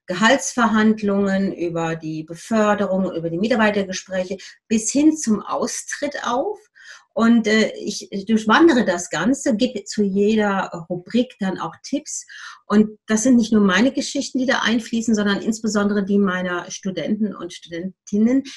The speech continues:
die ich ja im H R betreue. Und, äh, da ist also ganz, ganz viel Futter drin. Und man findet sich in, irgendwo immer wieder, weil jeder hat so gewisse Szenen, wo er sagt,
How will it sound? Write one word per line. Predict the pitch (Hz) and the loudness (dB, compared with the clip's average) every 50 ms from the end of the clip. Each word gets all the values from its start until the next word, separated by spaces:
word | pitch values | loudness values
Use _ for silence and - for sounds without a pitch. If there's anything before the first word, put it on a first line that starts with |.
| - _ - | -20 _ -4
die | - 214 - - | -4 -2 -2 -2
ich | 202 - | -4 -4
ja | 208 202 190 185 - | -4 -4 -4 -4 -6
im | - 185 180 160 175 | -8 -10 -10 -8 -8
H | 180 175 - | -8 -8 -8
R | - 170 170 170 170 - - - _ _ | -8 -10 -10 -10 -10 -12 -18 -20 _ _
betreue. | - - - - - - 160 170 190 214 247 240 - - - - - _ | -14 -12 -12 -12 -12 -8 -4 -2 0 0 -2 -2 -6 -14 -20 -20 -20 _
Und, | - 185 185 185 190 - | -8 -4 -2 -2 0 0
äh, | 175 175 165 | 0 -2 -2
da | 165 | -2
ist | - - 190 196 | -4 -4 -6 -6
also | 185 190 180 - - | -6 -6 -8 -10 -8
ganz, | - 165 196 220 214 - | -4 0 2 2 2 2
ganz | - 202 202 196 - | 0 -2 -2 -2 -2
viel | - - 208 190 | -4 -6 -6 -6
Futter | - - - - - 269 269 277 240 214 | -6 -14 -14 -6 -6 -6 -4 -2 -4 -2
drin. | 214 190 196 202 208 | -2 -2 -4 -4 -4
Und | - 202 196 | -4 -6 -4
man | 190 202 208 | -2 -4 -4
findet | - 262 269 277 - | 0 0 0 0 0
sich | 254 220 - - | -2 -4 -2 -4
in, | 220 220 - | -4 -2 0
irgendwo | 247 285 311 311 - 269 240 - - | 0 0 0 0 0 -2 -2 -2 0
immer | - 269 302 311 311 277 226 196 | 0 2 2 4 2 2 2 2
wieder, | 208 214 226 240 247 254 247 - - - - _ - | 2 4 4 2 2 -2 -4 -8 -18 -20 -20 _ -8
weil | 190 190 190 | -4 -4 -2
jeder | 190 214 226 220 214 190 | 0 2 2 2 2 0
hat | 202 185 | 0 -4
so | - - 190 | -4 -8 -6
gewisse | 202 190 202 196 - 202 - | -4 -4 -4 -4 -4 -8 -8
Szenen, | - - - 196 196 208 208 208 214 214 214 _ _ _ _ _ _ - | -8 -8 -6 -2 -2 0 0 0 -2 -4 -6 _ _ _ _ _ _ -10
wo | - 185 | -6 -4
er | 185 185 180 | -4 -2 -4
sagt, | 180 180 180 180 180 - | -4 -4 -4 -4 -6 -8